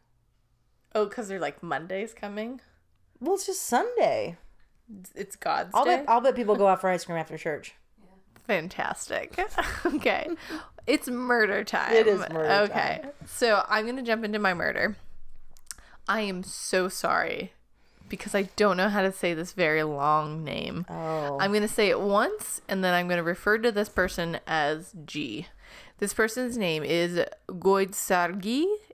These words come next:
Speaker 1: Estebalesi Carnaza Zabala.
Speaker 2: Mm-hmm.
Speaker 1: Now referred to as G.
Speaker 2: Got it.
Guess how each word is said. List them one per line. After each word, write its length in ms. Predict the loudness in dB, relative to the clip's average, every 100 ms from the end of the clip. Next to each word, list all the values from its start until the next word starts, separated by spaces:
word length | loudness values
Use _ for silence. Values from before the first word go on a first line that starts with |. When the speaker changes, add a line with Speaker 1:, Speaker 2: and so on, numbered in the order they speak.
| _
Speaker 1:
Estebalesi 1500 | -2 -2 -2 -4 0 2 2 2 0 0 -2 -8 -2 0 0 -4 _ _ -18 -6
Carnaza 1300 | 0 4 4 2 0 2 2 2 2 4 2 0 -2
Zabala. 680 | -2 0 2 2 0 -4 -6 -14 -20 _
Speaker 2:
Mm-hmm. 440 | -8 -4 -4 -4 -6 -12 _ _ _ _ _ _ -4
Speaker 1:
Now 400 | 0 4 4 4
referred 360 | 2 0 0 -2
to 200 | 0 2
as 180 | 0 -2
G. 280 | -8 -8 -12 _ _ -4
Speaker 2:
Got 180 | -2 -2
it. 160 | -6